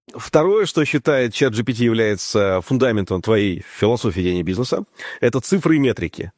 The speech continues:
Ну, в общем, сопрягается отчасти с регламентами,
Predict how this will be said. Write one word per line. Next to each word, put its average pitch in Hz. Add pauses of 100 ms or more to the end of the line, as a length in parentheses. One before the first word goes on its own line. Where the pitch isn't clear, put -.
Ну, 208
в 180
общем, 127
сопрягается 117
отчасти 87
с -
регламентами, 110